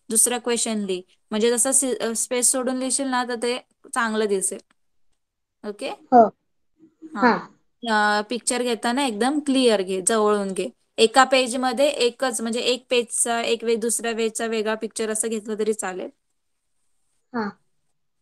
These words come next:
Speaker 1: हा. तर समजलं? The Plant Fairy जो game होता आणि
Speaker 2: हा.
Speaker 1: त्याच्यामध्ये different type, म्हणजे leaves-चे different different colors असतात, different different shapes असतात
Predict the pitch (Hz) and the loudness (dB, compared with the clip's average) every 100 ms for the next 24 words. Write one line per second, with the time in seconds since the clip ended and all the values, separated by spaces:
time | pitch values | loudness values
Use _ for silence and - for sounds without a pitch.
0 | _ _ 220 196 226 _ _ 226 254 247 | _ _ -10 -10 -10 _ _ -2 0 2
1 | 254 254 262 294 330 _ 339 247 233 254 | 0 -2 -2 -2 -2 _ -4 -4 0 2
2 | 233 247 262 240 262 285 _ _ - 233 | 2 0 0 2 0 -6 _ _ -2 -2
3 | 208 233 247 240 233 240 262 262 _ _ | 6 4 4 -4 -2 -2 -2 -8 _ _
4 | _ _ _ _ _ _ _ - - - | _ _ _ _ _ _ _ -20 -20 -14
5 | - 220 247 226 240 233 233 - _ - | -6 2 4 4 2 2 0 -2 _ -12
6 | 233 226 240 233 233 220 226 233 226 233 | -10 0 2 4 4 6 4 2 0 0
7 | 233 247 233 233 226 - 254 233 233 - | -2 0 2 2 0 0 0 2 0 0
8 | 233 233 233 240 240 233 233 226 226 226 | 0 2 0 0 -2 0 2 4 4 2
9 | 233 220 233 226 233 _ _ _ - 226 | -2 -2 0 -2 -4 _ _ _ -2 0
10 | 226 233 233 233 - 240 226 226 226 - | 2 2 2 0 0 0 0 0 2 2
11 | 233 - 240 226 | 2 -2 0 -2